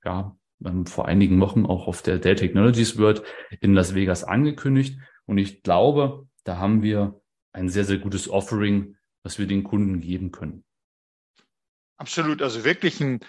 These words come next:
Speaker 2: Komplettpaket, nicht nur Hardware, Software, auch Services, der ganze Lifecycle abgedeckt.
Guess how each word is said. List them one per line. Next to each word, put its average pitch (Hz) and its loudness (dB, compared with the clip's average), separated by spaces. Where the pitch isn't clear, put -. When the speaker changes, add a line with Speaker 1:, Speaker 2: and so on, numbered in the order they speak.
Speaker 2:
Komplettpaket, 165 -2
nicht 143 -8
nur 123 -6
Hardware, 139 -2
Software, 151 -8
auch 135 -10
Services, 160 -4
der 131 -2
ganze 135 0
Lifecycle 156 -2
abgedeckt. - -4